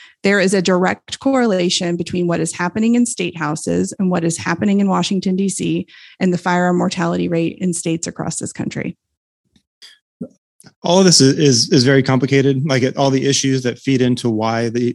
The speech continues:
Speaker 2: things are the way they are. But it's not like we haven't had a chance to dig into it and figure out why they're that way. Like, why, why is there this, uh, fundamental lack of will to understand the factors that contribute to gun crime and the, and the unequal impacts that you found?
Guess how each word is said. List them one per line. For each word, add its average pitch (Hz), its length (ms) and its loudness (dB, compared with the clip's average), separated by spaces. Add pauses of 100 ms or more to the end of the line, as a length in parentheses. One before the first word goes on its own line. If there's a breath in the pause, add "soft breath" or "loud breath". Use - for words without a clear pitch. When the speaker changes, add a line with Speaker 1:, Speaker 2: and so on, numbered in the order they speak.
Speaker 2:
things 123 180 2
are 117 160 0
the 120 80 0
way 120 140 2
they 117 120 0
are. 117 260 -4 (560 loud breath)
But 160 100 0
it's 165 160 4
not 196 180 4
like 139 160 2
we 147 80 4
haven't 123 180 4
had 117 120 2
a 113 60 -2
chance 127 380 0
to 117 220 0 (160)
dig 120 180 6
into 127 280 4
it 107 80 0
and 110 100 -2
figure 120 220 2
out 113 240 -2 (320)
why 120 320 2
they're 107 220 -2
that 110 180 -8
way. 113 160 -4
Like, 123 140 0
why, 147 180 2
why 160 200 4
is 180 200 4
there 131 160 2
this, - 580 -2 (880)
uh, 110 320 0
fundamental 135 460 2
lack 117 240 0
of 120 100 0
will 117 440 -2
to 127 160 -6
understand 120 680 0
the 110 60 0
factors 110 480 -4
that 113 200 0 (320)
contribute 127 580 2
to 117 200 2
gun 123 220 2
crime 117 340 -2
and 123 220 4
the, 120 260 2
and 131 160 4
the 117 220 4 (800 loud breath)
unequal 135 320 4
impacts 117 360 -2
that - 100 -4
you - 100 -6
found? - 280 -2